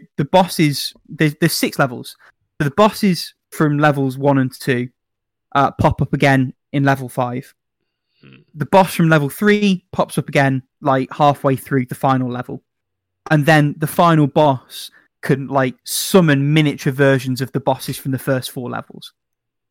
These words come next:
Speaker 1: So, like, the, the content comes back and back and back, but you almost don't mind it 'cause it's like, this is a half hour game. And once you've learnt the pattern, it's then using that and allowing you to sort of feel a, um, a progression within that.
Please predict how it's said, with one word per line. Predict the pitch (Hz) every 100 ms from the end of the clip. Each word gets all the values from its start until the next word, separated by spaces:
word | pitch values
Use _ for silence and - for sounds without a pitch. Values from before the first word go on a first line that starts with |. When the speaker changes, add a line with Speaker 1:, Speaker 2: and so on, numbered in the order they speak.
| _
Speaker 1:
So, | -
like, | 156 151
the, | 165
the | 165 170
content | - 220 202 170
comes | 170 147
back | 160 139
and | 143
back | 131 -
and | 135
back, | 139 127 _ _ _ -
but | 175
you | 175 - _
almost | 196 196 180 165
don't | 185 156
mind | 151 156 165
it | 165 - -
'cause | 143
it's | 151 -
like, | 151
this | 151 151 -
is | 143
a |
half | 135 143 131
hour | 135 127
game. | 120 135 123 - _ _ _ -
And | 143
once | 147 135
you've | 135
learnt | 139 143 127 - _
the | - 135
pattern, | - 139 - 131
it's | 135 -
then | 143 131 120 _ _
using | 143 143 151 135 131
that | 131 127
and | 131
allowing | 131 131 127 123
you |
to | 123
sort | - - 127
of | -
feel | - 139 127
a, | 127 123 _ _ _ _ 131
um, | 127 120 120
a | 139
progression | - 139 147 131 - 139 131
within | 131 135 135 127
that. | 127